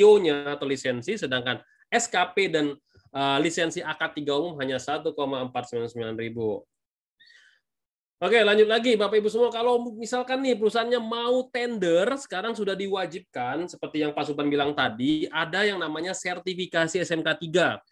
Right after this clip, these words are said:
Bagi perusahaan Bapak Ibu semua kontraktor konstruksi, ya, ini wajib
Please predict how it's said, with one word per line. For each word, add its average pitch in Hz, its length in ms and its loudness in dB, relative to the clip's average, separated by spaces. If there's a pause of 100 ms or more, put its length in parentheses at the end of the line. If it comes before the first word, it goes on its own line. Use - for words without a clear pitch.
(280)
Bagi 185 320 -4
perusahaan 196 320 0
Bapak 175 240 0
Ibu 175 160 -6
semua 170 320 -2
kontraktor 175 640 -2
konstruksi, 147 1040 -2
ya, 160 240 -2 (160)
ini 254 160 -2
wajib 262 400 2